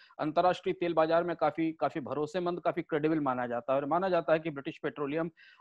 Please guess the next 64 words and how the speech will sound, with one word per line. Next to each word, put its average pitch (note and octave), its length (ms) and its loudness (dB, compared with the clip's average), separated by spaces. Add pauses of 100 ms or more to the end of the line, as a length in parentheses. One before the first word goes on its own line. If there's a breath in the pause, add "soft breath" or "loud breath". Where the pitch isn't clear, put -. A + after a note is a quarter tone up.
(140)
अ, C#3 160 6
तेल E3+ 240 0
बाजार D3+ 320 4
के D#3+ 140 0
बारे C3 280 2
में E3+ 140 0
और E3 100 2
उसके D3+ 200 -6
भविष्य C#3 320 -6
के C3+ 160 -2
बारे C3+ 220 0
में C4 100 -4
सही E3 180 -2
भविष्यवाणियां C3 960 -8
करती - 340 -14
हैं। C#3+ 80 -14
और E3+ 180 -2
दोनों C#4+ 640 6
ही A#3+ 240 -4 (160)
आउटलुक, F3+ 480 -2 (320 soft breath)
शुभम, F#3+ 280 0
अ, E3 680 4
सरकार A3+ 400 6
के C#4+ 120 0
लिए C#4 60 4
कम A#3+ 120 0
से A#3 100 0
कम A#3 140 2
राहत F3+ 180 6
देने E3 220 2
वाले D#3 200 6
हैं, B3+ 60 2
उपभोक्ताओं B3+ 460 6
के C4+ 100 4
लिए A#3+ 100 8
नहीं। A3 120 6
मैं G#3+ 120 2
फिर A3+ 120 8
कह G#3 160 8
रहा D#3+ 120 8
हूं, A#2+ 80 -2 (300 soft breath)
सस्ता G3+ 320 4
कच्चा G#3+ 340 6
तेल A3+ 180 8
उपभोक्ता, F3 500 4
भारतीय F3+ 360 6
उपभोक्ताओं F#3 420 6
को A3+ 140 8
कोई G#3+ 160 8
मदद E3+ 320 4
नहीं D3 120 -2
कर C3+ 160 2
रहा A#2+ 180 2
है, C3 100 2
क्योंकि E3+ 220 -8
भारत D3 300 -2
की, G3 80 -6
भारतीय C#3 320 0
बाजार C#3 260 2
में A3 140 -4
कीमतें E3 580 -4
तो A3 100 0
ऊपर D#3 340 0
हैं। A2 120 -8